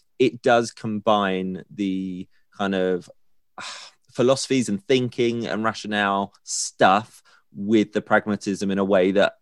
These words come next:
I've not seen in any primary curriculum kind of book yet. So yeah, congratulations. It's awesome.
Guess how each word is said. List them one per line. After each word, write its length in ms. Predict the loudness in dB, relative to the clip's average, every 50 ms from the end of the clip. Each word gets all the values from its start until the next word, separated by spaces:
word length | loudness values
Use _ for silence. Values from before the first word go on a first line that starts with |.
| _ _ 2
I've 260 | 2 2 2 0 -2
not 200 | -4 -4 -4 -4
seen 220 | -4 -2 -2 -2
in 120 | -2 -2 -2
any 180 | -2 -4 -4 -6
primary 480 | -6 -6 -6 -6 -6 -6 -6 -8 -10
curriculum 680 | -8 -8 -10 -10 -10 -10 -10 -8 -8 -8 -8 -8 -10 -12 _ _ _ _ _ _ _ _
kind 180 | -6 -6 -6
of 100 | -6 -6 _ _
book 280 | 0 0 0 -2 -6 -10
yet. 340 | -6 -2 0 0 0 0 -4 _
So 300 | -10 -6 -2 0 0 0
yeah, 300 | 0 0 0 -2 -2 -2
congratulations. 720 | -4 -8 -6 -2 0 0 0 0 -2 -2 -2 -4 -8 -12
It's 140 | -14 -12 -8
awesome. 560 | -4 -2 -2 -2 -2 -4 -8 -12 -14 -14 -16